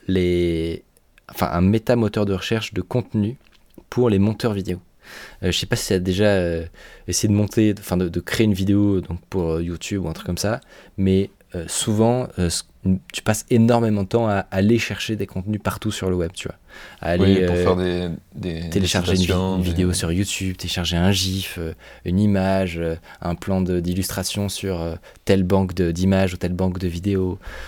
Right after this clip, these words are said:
Speaker 1: Tu passes un temps fou à faire ça. C'est, je pense que c'est, c'est, tu vois, c'est, c'est trente secondes par trente secondes, mais mis bout à bout, en fait, dans la, le temps que tu passes à, à monter ta vidéo, à créer ta vidéo, c'est énorme. C'est, c'est des,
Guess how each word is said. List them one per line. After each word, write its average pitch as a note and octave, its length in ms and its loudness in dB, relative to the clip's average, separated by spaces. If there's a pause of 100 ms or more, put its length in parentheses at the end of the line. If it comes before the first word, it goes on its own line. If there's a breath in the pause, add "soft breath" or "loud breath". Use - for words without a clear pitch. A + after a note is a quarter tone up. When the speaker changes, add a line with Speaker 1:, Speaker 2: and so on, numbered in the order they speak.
(120)
Speaker 1:
Tu - 120 -8
passes - 180 0
un F#2 40 -10
temps - 160 -12
fou - 340 -6
à - 40 -4
faire - 180 -12
ça. G2 180 -4
C'est, - 140 -6 (220 loud breath)
je - 80 -16
pense - 120 -4
que - 40 0
c'est, G2 60 0
c'est, E2 340 0
tu - 80 -14
vois, A2+ 80 -4
c'est, - 300 -8 (720 soft breath)
c'est - 180 -14
trente B2 260 0
secondes C3 240 0
par A2+ 120 0
trente A#2 200 0
secondes, B2+ 300 4
mais G2+ 140 4
mis G#2+ 180 6
bout A2 240 -6
à G#2 80 2
bout, B2 260 -2
en F#2+ 60 0
fait, - 340 -4 (140)
dans G2 320 0
la, E2 180 -2 (160)
le F2 80 -2
temps C3 220 -2
que - 60 -16
tu - 120 -10
passes - 340 -2
à, D#2+ 360 -4
à D#2 180 -4
monter G2+ 460 0
ta F#2 100 -6
vidéo, F2+ 420 -4
à F2 100 -14
créer A2 260 -4
ta F#2+ 100 -2
vidéo, F2+ 220 -4
c'est - 300 -8
énorme. F#2+ 500 -2
C'est, - 180 -16
c'est - 160 -10
des, D#2+ 140 -10